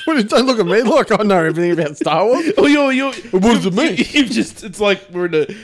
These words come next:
Speaker 2: we've re-, released the title and we're in the writer's room. Hang on a sec. Let's make her a Kenobi. But what does Rise of Skywalker mean?
Speaker 1: <laughs> Yeah, well, I'm saying. But what do you think it could mean?
Speaker 2: Darth Vader.
Speaker 1: Nah.
Speaker 2: I'm happy with that. All right, so I'll be happy.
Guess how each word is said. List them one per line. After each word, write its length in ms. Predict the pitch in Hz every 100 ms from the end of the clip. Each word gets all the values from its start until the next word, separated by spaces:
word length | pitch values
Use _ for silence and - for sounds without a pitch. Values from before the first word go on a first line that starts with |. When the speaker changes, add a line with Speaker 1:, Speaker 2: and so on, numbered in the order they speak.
| 202
Speaker 2:
we've 220 | - 170
re-, 220 | 156 170 156
released 340 | 180 196 220
the 80 | 147
title 460 | - 139 170 147 120
and 80 | 135
we're 80 | 143
in 40 |
the 100 | 139
writer's 340 | 123 131 139 120
room. 140 | 107
Hang 180 | 113 117
on 60 | 92
a 40 |
sec. 240 | - 95 - _ _ - 185 233 254 277 _ _ _
Let's 160 | 156 185
make 160 | 202 180
her 80 |
a 40 | 127
Kenobi. 480 | 120 113 113 95 92
But 100 | 151
what 160 | 220
does 160 | 233 180
Rise 240 | 208 - 214
of 140 | -
Skywalker 460 | - 226 175 185 139
mean? 400 | 131 107 349 330
Speaker 1:
<laughs> 40 |
Yeah, 400 | 190 139 151 302 196
well, 100 | 247
I'm 100 | 208
saying. 480 | 196 202 254 285 156
But 200 | 185 208
what 200 | 190 196
do 80 | 190
you 80 |
think 200 | 196 254
it 100 | 214 165
could 100 | 151
mean? 220 | 131 98
Speaker 2:
Darth 300 | 170 170 180
Vader. 680 | 220 226 226 143 107 95 - _ _ _ _ -
Speaker 1:
Nah. 160 | 113 - _ -
Speaker 2:
I'm 200 | 135 165
happy 280 | 160 156 127
with 140 | 123
that. 180 | 101 87
All 100 | 101
right, 200 | 107 92
so 260 | - 107 80 -
I'll 120 | 110
be 120 | 117 113
happy. 420 | 110 139 170